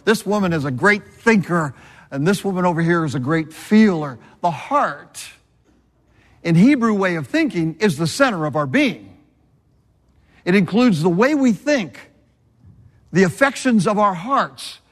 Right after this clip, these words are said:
and then the decisions that we make, uh, to live. It affects our,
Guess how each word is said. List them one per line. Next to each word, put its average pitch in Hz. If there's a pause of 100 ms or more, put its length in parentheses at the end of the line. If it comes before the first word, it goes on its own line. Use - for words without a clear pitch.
(360)
and 175
then 240
the 220
decisions 180
that 202
we 202
make, 214 (320)
uh, 196 (140)
to 233
live. 254
It 175
affects 220
our, 196